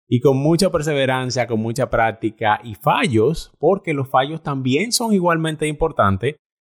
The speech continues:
ellos pudieron hacerlo y pudieron lograrlo y llegar a la meta. Hoy yo quiero contarte sobre todo lo que tú necesitas saber para poder salir adelante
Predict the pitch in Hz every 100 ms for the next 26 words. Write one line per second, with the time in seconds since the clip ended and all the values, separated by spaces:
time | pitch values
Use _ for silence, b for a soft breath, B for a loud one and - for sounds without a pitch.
0 | - 202 233 240 233 240 233 202 226 208
1 | 175 156 143 147 151 127 120 123 120 107
2 | 104 104 98 98 95 98 - 101 92 82
3 | 65 - - _ _ _ _ _ _ _
4 | _ _ - 190 202 196 165 156 151 156
5 | 156 160 156 135 127 123 117 127 123 110
6 | - 131 117 117 117 113 117 120 127 123
7 | 120 120 110 110 107 107 98 98 101 95
8 | 95 95 98 110 - 104 104 104 98 98
9 | 92 95 98 92 95